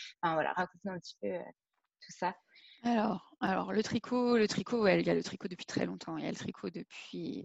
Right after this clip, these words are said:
Speaker 2: pff, mon blog, je crois qu'il va avoir genre plus de dix ans, douze ans, treize ans, j'en sais rien. Enfin bref, il est comme un t-, c'est un, un dinosaure. C'est un dinosaure de blog.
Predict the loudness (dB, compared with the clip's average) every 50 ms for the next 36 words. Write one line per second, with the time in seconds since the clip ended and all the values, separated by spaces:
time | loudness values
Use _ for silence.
0 | -12 -14 -16 -18 -16 -16 -18 -18 -18 -20 -20 -20 -20 _ _ _ -10 -8 -8 -6
1 | -4 -2 0 2 2 2 2 0 -2 -2 -2 -6 -8 -6 -6 -6 -4 -2 -2 -2
2 | 0 0 -2 -2 -2 -2 -4 -6 -8 -12 -16 -20 -18 -18 -18 -18 -14 -8 -6 -4
3 | -4 -2 -4 -4 -4 -6 -8 -8 -8 -10 -12 -14 _ _ _ -16 -14 -12 -10 -10
4 | -10 -10 -10 -12 -10 -6 -6 -6 -6 -6 -8 -10 -10 -8 -6 -4 -4 -4 -6 -8
5 | -10 -10 -10 -10 -10 -12 -12 -10 -10 -10 -10 -10 -10 -12 -14 -14 -14 -14 -12 -12
6 | -12 -10 -10 -10 -8 -8 -6 -6 -6 -6 -6 -6 -6 -6 -8 -10 -14 -14 -14 -12
7 | -12 -12 -12 -12 -12 -14 -14 -16 -16 -10 -2 4 4 4 6 6 4 4 4 6
8 | 6 6 6 4 4 6 8 8 10 10 8